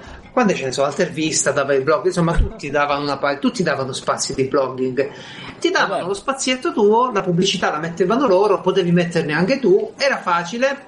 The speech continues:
Speaker 1: editavi, sistemavi, customizzavi la grafica che era tutto, caricavi le fotine, poi andavi su internet a vedere parole chiave, le cose da mettere, fa-, era, era tutta una rincorsa alle tecniche seo segrete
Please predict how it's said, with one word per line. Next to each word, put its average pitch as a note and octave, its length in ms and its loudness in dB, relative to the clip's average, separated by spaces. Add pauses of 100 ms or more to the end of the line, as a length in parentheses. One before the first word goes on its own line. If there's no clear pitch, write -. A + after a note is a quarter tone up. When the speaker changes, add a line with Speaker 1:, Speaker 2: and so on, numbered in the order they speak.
(220)
Speaker 1:
editavi, E3+ 760 0 (500)
sistemavi, F#3+ 960 0 (240)
customizzavi G3 680 0
la E3+ 100 0
grafica F#3 520 -2
che E3 100 -8
era G#3 160 0
tutto, A3 360 0
caricavi F3 520 0
le E3+ 80 -2
fotine, G#3 680 2 (340)
poi F#3+ 180 4
andavi E3+ 300 0
su - 160 -8
internet D#3 420 0
a C#3 40 -2
vedere D#3+ 280 0
parole D3+ 300 -2
chiave, D#3 380 -2
le D3+ 140 -4
cose F3+ 260 2
da C#3+ 120 0
mettere, F3 320 0
fa-, E3 200 -4 (380)
era, F3+ 300 2
era A#3+ 300 0
tutta - 220 -8
una G#3+ 140 0
rincorsa G#3 640 0
alle F3+ 160 2
tecniche G3+ 440 0
seo G3 440 2
segrete G#3+ 880 2